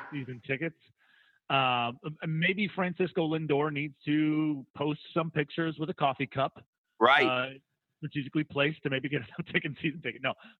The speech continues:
Speaker 2: but really, uh, I, I, I had a couple of things. It, it, you know, it's just mind-boggling to me. Like, it, it, you know, Chris Antonetti and,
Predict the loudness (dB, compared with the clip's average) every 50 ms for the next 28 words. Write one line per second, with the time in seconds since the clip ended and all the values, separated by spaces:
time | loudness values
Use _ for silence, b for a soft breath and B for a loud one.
0 | -10 -6 -4 0 0 0 0 0 -2 b b b b b _ 2 2 2 2 0
1 | -2 -6 -6 -6 -8 -12 -20 -14 _ -6 -6 -6 -6 -6 -4 -4 -2 -2 -2 -4
2 | -4 -6 -4 -4 -6 -6 -4 -6 -8 -8 -10 -16 _ -14 -14 -14 -14 -18 -20 -16
3 | _ -6 -4 -4 -4 -6 -8 _ _ _ _ _ _ _ _ _ _ _ _ _
4 | _ _ -18 -18 -18 -14 -12 -10 -8 -6 -4 -2 -2 -2 -2 -2 -2 -2 -2 -2
5 | -2 -4 -6 -8 -8 -8 -10 -8 -6 -6 -6 -6 -4 -4 -4 -4 -6 _ _ -20
6 | -20 -20 -20 -20 -20 _ -10 -6 -4 -4 -4 -4 -6 -8 -8 -6 -6 -6 -6 -4
7 | -4 -2 -2 -2 -2 -2 -4 -6 -8 -10 -10 -12 -12